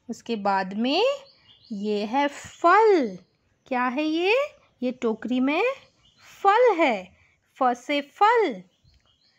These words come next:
फ यहाँ है, हमको फ से फल बोलना है और उसको मिलाना है फल से। हो गया। और ये क्या है?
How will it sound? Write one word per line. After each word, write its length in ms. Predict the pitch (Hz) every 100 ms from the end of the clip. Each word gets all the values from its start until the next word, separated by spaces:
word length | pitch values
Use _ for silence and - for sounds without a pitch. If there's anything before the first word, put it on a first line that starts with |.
| _ _ _ _ -
फ 160 | 208 240
यहाँ 380 | 320 349 453
है, 400 | 370 370 349 339 349 _ _ _ _ _ _
हमको 600 | 220 208 - _ - 247
फ 160 | 247 226
से 340 | 214 - 196
फल 360 | - - 202 190
बोलना 480 | 202 254 285 311 330
है 340 | 320 359 403 - _ _ _ -
और 400 | 233 285 453 -
उसको 560 | 226 - _ 294 349 539 640 _ _ _ _ _ -
मिलाना 520 | 359 381 403 415 403
है 340 | 381 349 339 339
फल 320 | 339 330 320
से। 420 | 320 320 320 320 320 - _ _ _ _ _ 392
हो 160 | 403
गया। 640 | 359 339 330 320 320 330 330 _ - - _ _ -
और 260 | 190 196 190
ये 440 | 185 190 208 247
क्या 340 | 262 269 262 269
है? 600 | 262 262 254 214 185 180